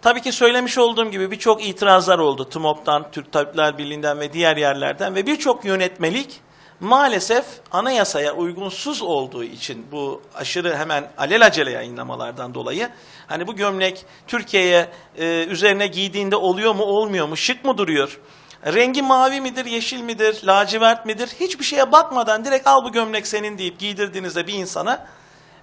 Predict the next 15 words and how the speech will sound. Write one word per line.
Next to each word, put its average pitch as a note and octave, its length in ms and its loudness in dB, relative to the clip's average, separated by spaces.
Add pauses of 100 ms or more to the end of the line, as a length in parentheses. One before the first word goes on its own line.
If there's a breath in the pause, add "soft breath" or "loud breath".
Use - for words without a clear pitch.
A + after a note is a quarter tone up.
eğer G3 200 4
o D4 140 -2
vücuda G#3 300 -2
o F3 120 4
gömlek F3 380 -2
uymuyorsa A#3 680 2 (580 loud breath)
böyle G#3+ 260 4
çok - 340 0
anormal A3 480 8
bir F#3 60 -6
şekilde G#3+ 400 -4
bir A#3 60 -6
görüntü G3+ 420 0
ortaya C#3+ 360 0
çıkıyor. - 400 -8